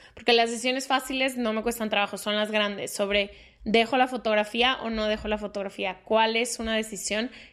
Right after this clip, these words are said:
que me hace sentir orgullosa? ¿Corto con esta persona o no corto esta persona? ¿Qué me hace sentir orgullosa? O sea, como que esa es una pregunta que me repito mucho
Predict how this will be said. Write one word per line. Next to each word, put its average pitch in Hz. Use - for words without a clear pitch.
que 214
me 226
hace 226
sentir 214
orgullosa? 190
¿Corto 262
con 269
esta 277
persona 254
o 240
no 233
corto 226
esta 226
persona? 214
¿Qué 226
me 233
hace 247
sentir 208
orgullosa? 190
O 113
sea, 214
como 208
que -
esa 254
es 277
una 254
pregunta 226
que 226
me 214
repito 190
mucho -